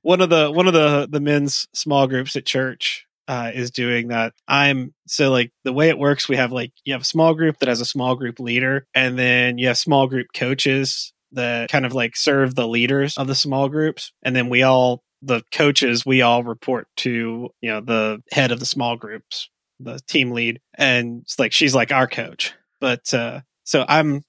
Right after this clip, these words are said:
since it's a men's group, I'm the only guy that's a coach. So I'm coaching this, this group, and I'm very excited 'cause I haven't been able to go to many of their events 'cause they're, it's a Saturday morning breakfast group,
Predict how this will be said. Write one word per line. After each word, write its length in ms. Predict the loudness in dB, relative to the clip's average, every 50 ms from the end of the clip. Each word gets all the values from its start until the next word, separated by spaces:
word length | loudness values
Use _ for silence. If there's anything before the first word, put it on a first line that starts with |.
| _ -8
since 180 | -6 -6 -6
it's 140 | -6 -6 -6
a 20 | -2
men's 300 | 0 0 0 0 -2 -4
group, 260 | -4 -6 -6 -6 -6
I'm 220 | -6 -6 -6 -6
the 80 | -6 -6
only 220 | -6 -4 -6 -4
guy 360 | -2 0 0 0 0 0 -2 -6 -12
that's 140 | -14 -14
a 40 | -12
coach. 420 | -10 -6 -6 -6 -6 -6 -8 -8 -6
So 440 | -6 -4 -4 -4 -6 -6 -8 -10 _ _ _ -4
I'm 200 | -4 -4 -4 -2
coaching 580 | 0 0 2 2 2 2 0 0 -2 -6 -10 _ _ _ -4
this, 300 | -2 0 0 0 -2 -4 -4 -8 _ -6
this 260 | -2 0 0 0 -2
group, 380 | -4 -2 0 2 2 2 2 -2
and 100 | -6 -6
I'm 100 | -4 0
very 240 | 2 4 4 4 2
excited 420 | 2 2 2 2 2 2 2 0
'cause 120 | -2 -2 0
I 20 |
haven't 220 | 0 0 0 2
been 80 | 0 0
able 100 | 0 0
to 80 | 0 -2
go 400 | -2 -2 -2 -2 -2 -4 -6 -10 _ -6
to 420 | -2 0 0 2 0 0 -2 -4 -8 _
many 280 | -4 -2 0 2 2 2
of 100 | 0 2
their 180 | 0 0 0 -2
events 460 | -4 -2 -2 -2 -2 -2 -4 -8 -6
'cause 280 | -4 -4 -4 -4 -6 -6 -4
they're, 520 | -2 -2 0 0 -2 -4 -4 -6 -10 -12 _ _ _ -2
it's 280 | -2 -2 -2 -2 -2
a 380 | 0 0 0 -2 -4 -6 -8 -12 _ _ _ _ _
Saturday 380 | -6 0 2 4 4 4 4 4
morning 320 | 4 2 2 0 0 -2
breakfast 640 | -4 -4 -4 -4 -4 -4 -4 -4 -4 -6 -8 -12 -18 _
group, 400 | -4 -2 0 2 0 0 -2 _